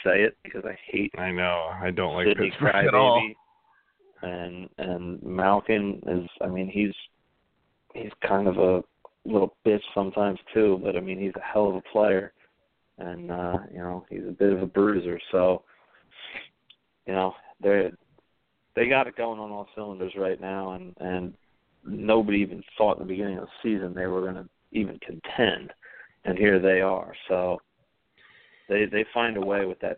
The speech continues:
Speaker 1: team. I, I don't get it, but
Speaker 2: I said it before the playoffs started. I was watching, like, a little bit of hockey at the end of the year. I started getting a little bit into it 'cause the Caps,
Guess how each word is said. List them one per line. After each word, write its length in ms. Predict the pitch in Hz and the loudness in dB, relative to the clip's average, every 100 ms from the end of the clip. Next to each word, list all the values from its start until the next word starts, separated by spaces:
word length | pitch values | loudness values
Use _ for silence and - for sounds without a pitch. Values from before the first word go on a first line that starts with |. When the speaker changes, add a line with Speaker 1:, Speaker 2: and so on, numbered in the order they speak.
| - | -8
Speaker 1:
team. 280 | 98 92 87 | -10 -10 -8
I, 160 | 92 90 | -8 -8
I 160 | 95 | -8
don't 280 | 92 92 - | -8 -8 0
get 180 | 95 92 | 4 4
it, 160 | 87 - | 2 -2
but 140 | 92 92 - - - - _ - - - | 0 0 -2 -20 -20 -20 _ -20 -20 0
Speaker 2:
I 140 | 104 113 - | 2 2 4
said 160 | 139 | 4
it 100 | 131 | 4
before 260 | 107 104 127 | 0 -2 0
the 60 | 110 | 0
playoffs 320 | 123 117 110 - | 0 0 0 -2
started. 300 | 123 120 110 | 0 2 2
I 80 | 107 | 0
was 140 | 101 98 | -4 -4
watching, 760 | 110 110 113 123 110 104 101 | -2 -2 -2 -4 -6 -6 -8
like, 160 | 104 101 | -6 -4
a 60 | |
little 240 | 101 110 110 | -4 -2 -2
bit 120 | 101 | -4
of 80 | 98 | -4
hockey 300 | 104 104 107 | -4 -4 -8
at 60 | |
the 120 | 101 101 | -6 -6
end 100 | 104 | -4
of 60 | |
the 80 | 101 | -6
year. 360 | 98 104 104 101 | -4 -2 -2 -2
I 80 | - | -2
started 320 | 113 113 110 | 0 0 0
getting 160 | 113 | -2
a 80 | 107 | 0
little 180 | 110 107 | 0 0
bit 120 | 107 | -2
into 300 | 107 - 113 | -4 -6 -6
it 100 | 110 | -6
'cause 120 | 107 104 | -6 -8
the 60 | |
Caps, 380 | - 107 104 95 | -4 -2 -2 -4